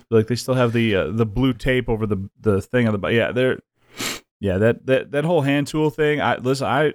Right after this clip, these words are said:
I respect and appreciate guys that do it, and every now and again I'll take out a plane to, you know, sort of rough up some edges and, uh, you know, maybe, maybe knock some corners off of things. Um, but yeah, that's not, I ain't hand planing. I'm not hand tooling shit.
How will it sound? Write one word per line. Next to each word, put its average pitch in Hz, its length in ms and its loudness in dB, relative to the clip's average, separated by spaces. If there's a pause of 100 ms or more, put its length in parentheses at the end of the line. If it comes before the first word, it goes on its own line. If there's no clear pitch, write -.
I 127 100 0
respect 143 540 0
and 123 60 -4
appreciate 135 440 -2
guys 127 260 0
that 120 60 -6
do 131 200 0
it, 151 40 2
and 139 100 -2
every 120 140 0
now 123 160 2
and 123 80 0
again 120 160 2
I'll 110 100 2
take 120 200 -4
out 117 120 4
a 104 60 0
plane 117 420 0
to, 92 360 -2 (720)
you 117 80 0
know, 104 80 2
sort 117 200 0
of 98 80 -2
rough 117 220 0
up 120 100 -2
some 117 160 -2
edges 127 560 0
and, 92 260 0
uh, 80 260 2 (680)
you 131 100 0
know, 90 60 -2
maybe, 110 280 2
maybe 117 220 0
knock 117 240 2
some 107 160 -8
corners 131 480 0
off 127 200 -2
of 120 100 -10
things. 127 680 -2 (140)
Um, 90 580 0 (640)
but 104 100 0
yeah, 98 160 2
that's 107 260 -2
not, 110 300 2 (160)
I 113 180 0
ain't 107 140 2
hand 110 220 2
planing. 90 460 -2
I'm 110 160 0
not 104 140 2
hand 110 220 2
tooling 90 380 -2
shit. - 420 2